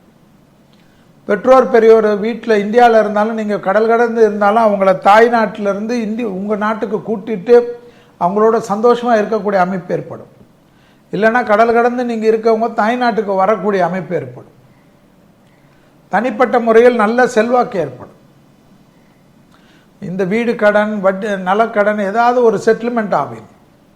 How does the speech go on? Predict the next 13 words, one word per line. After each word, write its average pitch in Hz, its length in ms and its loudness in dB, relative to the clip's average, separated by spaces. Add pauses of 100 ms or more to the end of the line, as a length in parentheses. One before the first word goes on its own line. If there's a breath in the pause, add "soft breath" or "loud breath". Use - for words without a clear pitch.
(580)
ரொம்ப 202 360 -2
பெரிய 233 360 2
கடன் 220 260 0
ஆயிட்டு 214 320 -2
ஒன் 214 180 -2
டைம் 247 240 -2
செட்டில்மெண்ட்டுக்காக 208 880 -4
பேங்க் 214 280 -2
எதிர்பார்த்து 214 600 -2
காத்து 202 280 -4
கொண்டிருந்த 196 420 -6
மிதுனத்துக்கு 220 600 -6
ஆகும். 160 340 -4